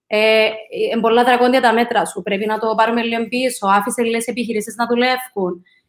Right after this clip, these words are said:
Ε, άρα είναι προφανές ότι ο Τραμπ ενδιαφέρει τον να μείνει, να μείνει καλά η οικονομία, επειδή ένας μεγάλος λόγος είναι ότι κοντεύκουν οι εκλογές. Το τραγικό είναι ότι όσον κάνει λάθος αποφάσεις, τόσο παραπάνω αυξάνεται το πρόβλημα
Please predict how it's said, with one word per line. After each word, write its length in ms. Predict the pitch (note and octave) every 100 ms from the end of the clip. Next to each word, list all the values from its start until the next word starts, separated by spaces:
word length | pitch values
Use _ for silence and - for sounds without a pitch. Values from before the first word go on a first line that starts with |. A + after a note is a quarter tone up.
| _ _ _ _ _
Ε, 360 | G#3+ G#3+ A3 G#3+ - - _
άρα 180 | - B3
είναι 100 | C4+
προφανές 800 | D4 D4+ B3 G#3+ G#3 A#3 C#4+ -
ότι 320 | C4+ C4 C4 C4+ -
ο 80 | G#3+ G#3
Τραμπ 280 | A3 A3
ενδιαφέρει 440 | B3+ B3+ G#3+ G3+ G#3
τον 460 | A3+ A#3 B3+ C#4+ - _ _ _ _
να 160 | G#3+ G3+
μείνει, 360 | G#3 A3 A3+
να 100 | G#3
μείνει 180 | G#3 G#3+
καλά 220 | G#3+ G3
η 40 | G3
οικονομία, 800 | G3+ F#3+ F#3 F#3 F#3 A3 D#4+ - _ _ _ _ _
επειδή 240 | - G#3 G#3+
ένας 180 | A#3 A#3
μεγάλος 300 | A3 G3+ G3+
λόγος 180 | C4+ C#4+
είναι 100 | C4
ότι 80 |
κοντεύκουν 380 | C4 G#3 G#3 -
οι 40 | G#3
εκλογές. 520 | F#3 F3+ - - - _ _ _ _ _ _ _ _
Το 260 | A3+ A3 G#3+
τραγικό 400 | A3 G#3+ G3+ D4
είναι 220 | D#4+ A#3+
ότι 200 | A#3+ C#4 C#4+ D4 -
όσον 720 | A#3 A#3+ C4+ C#4+ D4 D4+ -
κάνει 480 | - G#3+ A3 A3+ A#3
λάθος 300 | G#3+ G3+ G3+
αποφάσεις, 640 | G3 F#3+ A3 A#3+ D4 D4 -
τόσο 240 | G#3+ A3+
παραπάνω 680 | A3 A#3+ G3 F#3+ G3+ G#3 G#3
αυξάνεται 560 | F#3+ - - G3+ G3 G3
το 100 | G3
πρόβλημα 420 | F#3 F3+ G3 G#3